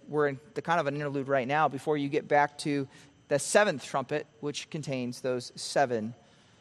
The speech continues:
bowl judgments that are coming quickly, but we're gonna see in the midst here, there's another break. 'Cause what we saw in chapter six is all of this judgment to begin. This great tribulation begins.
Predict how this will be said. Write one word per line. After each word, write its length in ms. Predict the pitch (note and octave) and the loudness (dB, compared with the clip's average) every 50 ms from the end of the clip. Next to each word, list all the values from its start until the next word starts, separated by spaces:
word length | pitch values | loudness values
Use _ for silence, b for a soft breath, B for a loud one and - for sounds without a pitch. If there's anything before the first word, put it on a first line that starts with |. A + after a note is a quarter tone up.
| b b b b _ _ _ _ _ _ - | b b b b _ _ _ _ _ _ -10
bowl 420 | B2 C3 D3 D#3 D#3 C#3+ B2+ - - B2+ | -2 2 4 6 6 6 4 2 -4 -2
judgments 480 | B2+ C#3+ C3 B2 A#2+ C3 C3 A#2+ - | 2 2 2 2 0 -4 -8 -6 0
that 180 | - D3 C#3 - | 4 4 4 6
are 280 | E3 D#3+ F3+ F#3+ F3+ - - - | 6 8 8 8 6 6 2 -2
coming 380 | - F#3 F#3 F3 F3 E3+ D#3+ | 0 0 2 2 2 -2 -2
quickly, 600 | C3 - - - B3 - - - C#3 B2+ A#2+ C#3 C3+ b b b b b | -4 -2 4 4 4 4 4 -2 -2 0 -2 -2 -6 b b b b b
but 200 | - D#3 D#3+ - - | 2 2 2 2 0
we're 100 | - F3 | -2 0
gonna 100 | F3+ F3 | 0 0
see 120 | - - F#3+ | 0 0 0
in 60 | F3 | 0
the 60 | D#3+ | 2
midst 300 | D3+ F3 G3 F#3+ - - | 2 2 2 0 0 -2
here, 260 | D#3 D3 D3 D3+ D3+ B B B B | 2 2 2 2 2 B B B B
there's 160 | D#3 E3+ D#3+ | 0 2 4
another 420 | F#3+ E3+ D#3 C#3+ C3+ C#3+ C#3+ C#3+ | 4 4 4 4 4 4 2 2
break. 260 | - D3+ G3+ G#3 F3+ D#3 | 2 4 4 4 6 4
'Cause 140 | G3+ F3 | 2 4
what 100 | G3 G#3 | 4 4
we 100 | G3 G#3+ | 4 4
saw 240 | G3 - C4+ C4+ C#4 | 6 8 8 8 8
in 80 | A3+ G#3+ | 8 8
chapter 340 | F3+ A#3 A3 G#3+ - G3 F#3 | 8 6 6 6 6 2 2
six 480 | - - - A3 G#3+ - - - - b b b b b b b b b b - _ _ _ _ - | 2 4 4 4 4 4 0 -6 -8 b b b b b b b b b b -20 _ _ _ _ 2
is 480 | F3 F#3 F3+ F3+ F3+ D#3+ - - - - - - - | 4 6 6 6 6 2 -2 -8 -12 -16 -10 0 6
all 280 | F#3 G3+ G#3+ G#3+ E3+ | 8 10 10 10 10
of 320 | F#3 F#3 F#3 F3+ D3+ - E3+ | 10 8 8 6 4 2 0
this 200 | F#3 E3+ - - | 0 0 -2 -2
judgment 600 | C3+ C3+ F#3 F3+ E3+ - D#3+ F3 E3 - - - | 4 6 6 6 6 4 0 -2 -2 -2 -6 -10
to 100 | - - | -8 -4
begin. 380 | D#3 E3+ D3+ C#3+ E3+ F3 E3+ D#3 | -2 -2 4 4 6 6 6 4
This 140 | D#3 D3+ - | 0 -2 2
great 420 | - G3 G#3+ G#3 - - - - | 6 8 8 8 6 2 -10 -6
tribulation 640 | - - A#3 G3+ G3+ F3+ G3 G#3 G3 - - F#3 D3+ B B B - | 2 2 4 4 6 6 8 6 6 6 4 4 4 B B B -2
begins. 920 | G3+ F#3 C#3+ D3 G#3 A3 A3 G#3 F3 D3+ B2+ A2 - - - - - - | -2 0 2 4 6 6 6 6 4 0 -2 -4 -6 -10 -10 -12 -14 -16